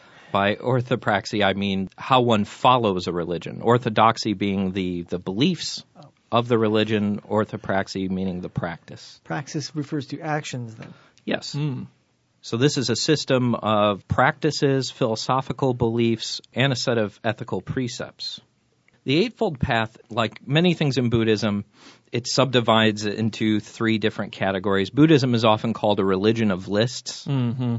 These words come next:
Speaker 1: and anybody who's began to study it gets an appreciation of that. There's
Speaker 3: Yeah.
Speaker 1: five precepts, four noble truths, the Eightfold Path. You could just keep on going on and on. But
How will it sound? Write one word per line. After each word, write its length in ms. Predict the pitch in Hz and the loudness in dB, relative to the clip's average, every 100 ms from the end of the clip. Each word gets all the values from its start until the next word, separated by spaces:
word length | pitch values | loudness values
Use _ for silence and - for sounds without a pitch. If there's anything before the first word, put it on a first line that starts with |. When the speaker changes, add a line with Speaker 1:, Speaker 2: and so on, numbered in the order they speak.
| 98 | -6
Speaker 1:
and 160 | 107 | -6
anybody 380 | 110 156 143 139 | 0 2 2 0
who's 240 | 127 123 117 | -2 -4 -4
began 340 | 120 117 110 | -4 -2 -2
to 80 | 95 | -4
study 400 | - 104 101 95 | -6 -4 -4 -4
it 140 | 90 _ | -6 _
gets 240 | - - 113 | -8 -4 -4
an 60 | |
appreciation 720 | 101 107 98 92 95 92 92 | -4 -4 -4 -4 -4 -6 -8
of 120 | 82 85 | -10 -10
that. 220 | 82 - | -10 -6
There's 200 | 87 101 | -6 -6
Speaker 3:
Yeah. 60 | |
Speaker 1:
five 220 | 90 80 - | -6 -8 -4
precepts, 640 | 131 123 - 104 90 - | -2 -2 -2 -2 -2 -6
four 240 | - 92 | -8 -6
noble 300 | 90 87 90 | -6 -8 -10
truths, 560 | - 143 131 110 - - - - - _ _ | -8 -2 0 0 -2 -8 -12 -20 -20 _ _
the 220 | - 92 - | -8 -6 -4
Eightfold 520 | 104 - - 90 80 - | -4 -6 -8 -8 -10 -4
Path. 440 | 131 120 101 - - | 0 2 0 -2 -10
You 180 | 117 107 | -8 -6
could 100 | 101 | -6
just 160 | 101 | -8
keep 220 | - 113 95 | -4 -2 0
on 180 | 95 | 0
going 280 | 98 95 90 | 0 -2 -2
on 180 | 90 92 | -4 -4
and 120 | 87 | -4
on. 200 | 90 87 - - | -6 -8 -12 -4
But 240 | 95 - | -4 -4